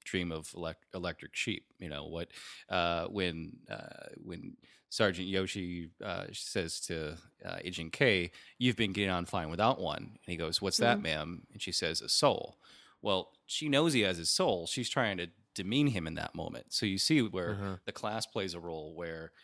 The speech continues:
Speaker 1: you know,
Speaker 3: It's
Speaker 1: uh,
Speaker 3: kinda
Speaker 1: human-,
Speaker 3: like a dog
Speaker 1: humans,
Speaker 3: whistle almost
Speaker 1: yeah,
Speaker 3: for
Speaker 1: humans
Speaker 2: Yeah.
Speaker 1: look down on
Speaker 3: replicants.
Speaker 1: him, or humans look down on replicants, and replicants look down on,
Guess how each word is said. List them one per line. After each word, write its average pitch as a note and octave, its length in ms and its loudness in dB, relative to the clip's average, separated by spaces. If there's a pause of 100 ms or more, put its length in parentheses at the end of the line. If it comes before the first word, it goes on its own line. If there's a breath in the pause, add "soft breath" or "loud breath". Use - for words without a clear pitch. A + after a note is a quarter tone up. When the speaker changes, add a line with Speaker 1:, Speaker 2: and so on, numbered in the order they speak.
(220 soft breath)
Speaker 1:
you G#2+ 100 -4
know, D#2 220 -8 (100)
Speaker 3:
It's F2+ 80 -4
Speaker 1:
uh, - 20 -4
Speaker 3:
kinda A#2+ 160 2
Speaker 1:
human-, - 160 2
Speaker 3:
like - 100 -4
a - 20 -6
dog G#2 100 0
Speaker 1:
humans, B2 220 4
Speaker 3:
whistle G#2 300 -2
almost G2+ 240 -4
Speaker 1:
yeah, F#2 120 4
Speaker 3:
for D#2+ 80 -2
Speaker 1:
humans C#3+ 340 2
Speaker 2:
Yeah. E3 80 12
Speaker 1:
look D3+ 160 4
down C3 240 4
on A2+ 140 4
Speaker 3:
replicants. G#2 60 -2
Speaker 1:
him, G2 360 -4 (300 soft breath)
or A2+ 80 -2
humans C#3+ 280 2
look B2 160 -2
down A#2 180 2
on A#2+ 120 0
replicants, G2+ 460 -4
and G2 100 -8
replicants A2 420 -6
look G2+ 180 -8
down F#2+ 280 -4
on, F2 320 -6